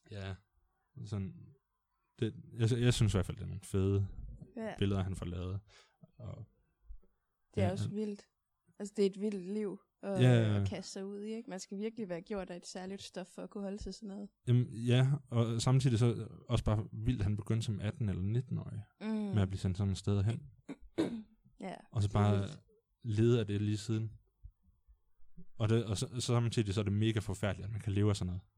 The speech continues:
Speaker 1: noget.
Speaker 2: Mm.
Speaker 1: Men, øh, ja, det er
Speaker 2: Ja.
Speaker 1: i hvert fald min
Speaker 2: Hvad hedder han?
Speaker 1: Øh, Jan Graup.
Speaker 2: Åh.
Speaker 1: Han er sådan en krigsfotograf, og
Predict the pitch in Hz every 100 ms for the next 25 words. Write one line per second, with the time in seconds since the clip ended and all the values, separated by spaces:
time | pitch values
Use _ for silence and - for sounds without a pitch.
0 | _ 220 208 196 190 208 _ _ _ _
1 | _ - 95 87 98 113 104 _ _ _
2 | - _ - 98 98 - 208 117 107 -
3 | - 104 104 104 95 98 - _ _ _
4 | _ _ - 233 247 247 208 208 214 -
5 | - - - 107 104 101 101 104 110 123
6 | - 131 117 175 - - - _ - 202
7 | 202 240 254 254 254 240 226 196 185 -
8 | 101 92 98 92 - 110 - 90 90 92
9 | 90 - - 92 98 95